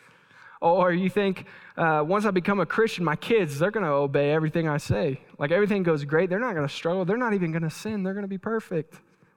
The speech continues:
once I become a Christian, right? Or once I become a Christian, I'm gonna meet that perfect boy or that perfect girl, and we're gonna fall in love, and everything's gonna be just fantastic. Or once I become a Christian, my finances,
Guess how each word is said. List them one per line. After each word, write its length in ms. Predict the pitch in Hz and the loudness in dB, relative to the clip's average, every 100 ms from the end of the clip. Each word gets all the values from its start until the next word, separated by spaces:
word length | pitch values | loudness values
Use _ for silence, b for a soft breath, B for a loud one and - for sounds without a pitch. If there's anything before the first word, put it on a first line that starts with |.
| - | -4
once 120 | 180 | -2
I 40 | |
become 280 | 165 160 175 | 0 0 0
a 60 | 160 | 0
Christian, 340 | 196 202 151 | -2 -2 -2
right? 360 | 151 233 - - _ b b b b b | -2 -2 -6 -14 _ b b b b b
Or 140 | 156 190 | -2 0
once 160 | 220 | 2
I 80 | 240 | 2
become 260 | 202 226 208 | 0 0 0
a 60 | |
Christian, 380 | 180 220 202 190 | 0 0 0 0
I'm 100 | 185 | -2
gonna 160 | 220 175 | 0 0
meet 300 | 180 202 - B B | 2 0 -4 B B
that 220 | 180 165 | -2 -2
perfect 340 | - 208 175 147 | 0 0 0 0
boy 400 | 165 185 202 202 | 2 4 4 2
or 220 | 165 151 | 0 0
that 180 | 143 131 | 0 -2
perfect 380 | 208 196 165 143 | -2 0 -2 0
girl, 400 | 160 190 190 180 | 0 2 0 0
and 160 | 143 | -2
we're 80 | 156 | -2
gonna 120 | 185 | -2
fall 380 | - 165 180 180 | -2 -2 0 0
in 140 | 175 | 0
love, 340 | 165 165 160 151 | 0 0 0 -2
and 100 | 139 | 0
everything's 440 | 170 190 185 170 | 0 2 0 -2
gonna 120 | 160 | -2
be 280 | 165 160 156 B B | 0 2 2 B B
just 200 | - 165 | -4 -2
fantastic. 720 | - 170 156 151 147 - 131 - - - | 2 0 2 0 0 -2 -8 -8 -16 -8
Or 180 | 147 151 | -4 0
once 220 | 202 214 | 0 0
I 60 | |
become 280 | 202 196 196 | 0 0 0
a 60 | 175 | -2
Christian, 320 | - 196 180 | -2 -2 0
my 120 | 156 | -2
finances, 960 | 156 - 170 185 170 143 - - - | -2 -4 -2 0 0 -4 -6 -16 -18